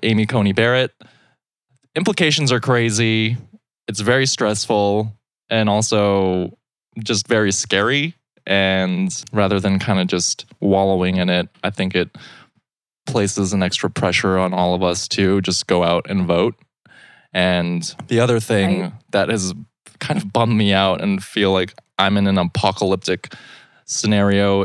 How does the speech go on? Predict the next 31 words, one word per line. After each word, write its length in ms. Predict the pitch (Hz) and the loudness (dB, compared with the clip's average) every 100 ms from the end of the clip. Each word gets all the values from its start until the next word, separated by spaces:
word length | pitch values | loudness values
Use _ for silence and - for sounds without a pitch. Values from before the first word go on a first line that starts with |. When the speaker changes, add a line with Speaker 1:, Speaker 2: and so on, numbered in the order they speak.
| - | 0
Speaker 1:
is 180 | 107 | 0
I 80 | 104 | 0
saw 360 | 104 147 156 175 | 0 0 0 2
this 180 | 160 - | 0 0
documentary 560 | 120 113 110 104 101 | 0 2 0 2 2
on 120 | 95 | 2
Netflix 340 | 95 92 95 - | 2 0 -4 -4
called 220 | - 90 | -2 0
The 80 | 82 | 0
Social 380 | - 85 98 107 | 0 0 0 0
Dilemma, 480 | 113 110 123 131 135 _ - _ _ _ _ | 2 2 2 2 0 _ -20 _ _ _ _
Speaker 2:
Yeah. 380 | - 180 202 - | -4 0 4 6
Speaker 1:
which 560 | 107 107 - - - - _ _ - _ _ | 4 4 0 -2 -2 -8 _ _ -20 _ _
basically 1000 | 185 220 - 180 127 127 117 113 110 110 - _ - _ _ _ _ _ _ - | 0 0 2 0 2 2 4 2 2 2 -2 _ -20 _ _ _ _ _ _ -8
makes 340 | 135 143 135 | 0 0 2
a 60 | 135 | -2
case 420 | - 131 107 - | 0 0 0 -2
for 200 | - 113 | -2 0
why 220 | 104 101 | 2 2
social 380 | 101 113 104 117 | 2 0 0 0
media 400 | 104 101 101 98 | 0 0 2 2
is 200 | 87 92 | 2 0
a 80 | 90 | 0
poison 600 | - 107 110 120 127 139 _ _ _ - | 0 0 2 2 0 -2 _ _ _ -4
and 420 | 101 98 95 95 | 0 2 2 0
fucking 380 | 123 110 104 101 | -2 -2 -2 2
horrible 460 | 98 104 110 120 | 2 2 0 -2
for 200 | 131 131 | 0 0
all 160 | 127 135 | 2 0
of 80 | 139 | 0
us. 320 | 143 - | 0 -2